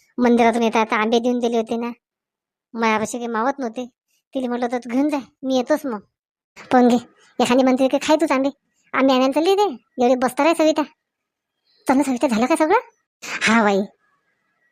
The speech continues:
सगळं झालं आहे. बाबा आले नाहीत की अजून? नाही, बाबाची काही वाट नको पाहत बसू. चल, आपल्याला बी कामात. वाळवर ताटव तू. हा बाई, वाढतो. बाबासाठी बी वाढतो.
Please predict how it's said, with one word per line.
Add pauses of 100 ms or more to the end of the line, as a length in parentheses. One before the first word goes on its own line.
(340)
सगळं
झालं
आहे. (540)
बाबा
आले
नाहीत
की
अजून? (680)
नाही, (760)
बाबाची
काही
वाट
नको
पाहत
बसू. (520)
चल, (540)
आपल्याला
बी
कामात. (440)
वाळवर
ताटव
तू. (460)
हा
बाई,
वाढतो. (1040)
बाबासाठी
बी
वाढतो.